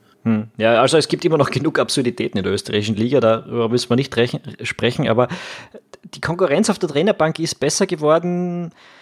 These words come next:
und obwohl die österreichische Liga wahrscheinlich genauso weit vom internationalen Spitzenfeld weg ist wie damals, wenn nicht noch weiter, ähm, so, wenn du, wenn du die heutigen Spiele mit den damaligen vergleichst, hat sich viel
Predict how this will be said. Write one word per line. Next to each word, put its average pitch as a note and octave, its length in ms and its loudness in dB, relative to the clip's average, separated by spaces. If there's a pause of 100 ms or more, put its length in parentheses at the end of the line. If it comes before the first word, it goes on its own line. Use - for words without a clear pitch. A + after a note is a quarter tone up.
(120)
und C3+ 140 0
obwohl C#3 300 4
die F#3 60 2
österreichische D#3 440 0
Liga E3 280 2
wahrscheinlich D3 500 -2
genauso B2+ 500 0
weit A#2+ 220 0
vom B2+ 140 -10
internationalen C#3 600 0
Spitzenfeld C3 640 -2
weg B2 160 -4
ist - 140 -6
wie A2 60 -8
damals, C#3 420 -2
wenn B2+ 100 -2
nicht B2+ 220 -6
noch G2 180 -8
weiter, A#2+ 380 -4 (640)
ähm, A#2 80 -12 (280)
so, B2+ 580 2
wenn C#3+ 120 0
du, F3+ 80 6
wenn F3 140 6
du F3 60 2
die E3+ 140 4
heutigen G3+ 420 2
Spiele F#3+ 340 0
mit E3 160 0
den C3 120 2
damaligen C#3+ 520 2
vergleichst, A2 540 0
hat B2+ 120 0
sich - 220 -6
viel C#3 420 2